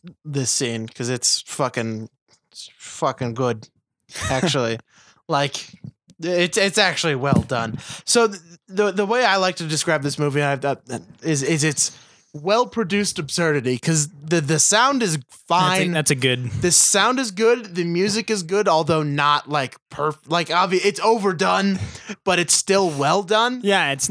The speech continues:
Speaker 3: it's not
Speaker 1: It's
Speaker 3: bad.
Speaker 1: well shot. It's well lit.
Speaker 2: Like a
Speaker 1: Uh, the
Speaker 2: steak, it's
Speaker 1: special
Speaker 2: well done.
Speaker 1: effects for the time were really, really good.
Speaker 3: Mm-hmm.
Speaker 1: By now, you can see it's not very anymore, but, you know.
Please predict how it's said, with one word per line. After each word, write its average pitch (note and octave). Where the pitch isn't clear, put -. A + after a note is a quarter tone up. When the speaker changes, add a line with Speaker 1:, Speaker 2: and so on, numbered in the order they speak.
Speaker 3:
it's F3
not G3+
Speaker 1:
It's B2
Speaker 3:
bad. A#2+
Speaker 1:
well G#3
shot. G3+
It's F#3
well D3+
lit. G#3+
Speaker 2:
Like F#3
a F#3+
Speaker 1:
Uh, -
the F3
Speaker 2:
steak, F3+
it's G3+
Speaker 1:
special G3+
Speaker 2:
well G3
done. G3+
Speaker 1:
effects -
for G#3
the E3+
time A3
were F3+
really, G3
really E3+
good. G3
Speaker 3:
Mm-hmm. B2+
Speaker 1:
By E3
now, G#3+
you A3
can G3
see G3
it's -
not D#3+
very D3
anymore, F3+
but, D#3+
you F3+
know. C#3